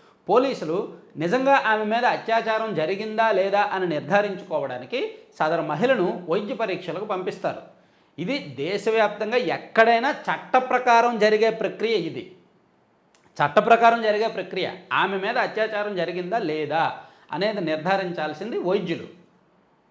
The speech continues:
మొత్తం దానికి సంబంధించిన పరీక్షలన్నీ చేసి నిర్ధారించి ఒక రిపోర్ట్ ఇస్తారు.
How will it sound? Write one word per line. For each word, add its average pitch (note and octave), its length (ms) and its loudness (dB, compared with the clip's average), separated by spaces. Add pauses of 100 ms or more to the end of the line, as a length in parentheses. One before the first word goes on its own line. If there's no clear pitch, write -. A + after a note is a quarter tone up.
(400)
మొత్తం F#3 400 0
దానికి F3 260 2
సంబంధించిన F#3+ 460 -2
పరీక్షలన్నీ F3+ 580 0
చేసి F#3+ 220 -2
నిర్ధారించి F#3 600 -2
ఒక A#3+ 180 2
రిపోర్ట్ F#3 380 -2
ఇస్తారు. - 440 -16